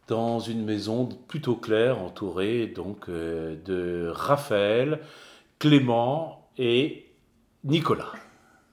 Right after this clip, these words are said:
Marin sur plusieurs générations, oui, oui, oui, oui. Plusieurs générations, euh, un bon paquet, euh, cinq ou six au moins générations, je pense. Ouais,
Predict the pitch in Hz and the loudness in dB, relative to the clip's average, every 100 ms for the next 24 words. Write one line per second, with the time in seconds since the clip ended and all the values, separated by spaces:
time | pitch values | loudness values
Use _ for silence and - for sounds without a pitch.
0 | _ - - _ _ _ _ 90 98 113 | _ -20 -20 _ _ _ _ -4 0 2
1 | 139 - - - - 131 131 110 110 98 | 0 0 -6 -6 -6 -2 0 0 -2 -4
2 | 82 82 - 98 107 85 82 - 85 90 | -4 -6 -4 -4 -4 -8 -10 -12 -10 -6
3 | 101 98 82 78 - - _ - - - | -4 -4 -4 -8 -14 -20 _ -20 -20 -20
4 | - - _ - 117 117 101 104 101 87 | -20 -20 _ -8 -2 0 0 -2 -2 -2
5 | 87 - 117 117 110 92 82 80 78 73 | -4 -6 -4 -4 -4 -4 -4 -4 -8 -10
6 | - - 87 - 90 101 95 87 82 78 | -10 -10 -10 -4 -2 -2 -2 -4 -4 -6
7 | 78 73 73 - - - - _ _ - | -6 -8 -14 -20 -20 -20 -20 _ _ -6
8 | 107 - - - 110 107 90 95 87 85 | -6 -6 -10 -10 -10 -10 -8 -10 -10 -10
9 | 85 82 - 101 98 - 98 98 - - | -10 -10 -12 -12 -12 -12 -12 -12 -14 -16
10 | - - - 92 | -20 -20 -16 -14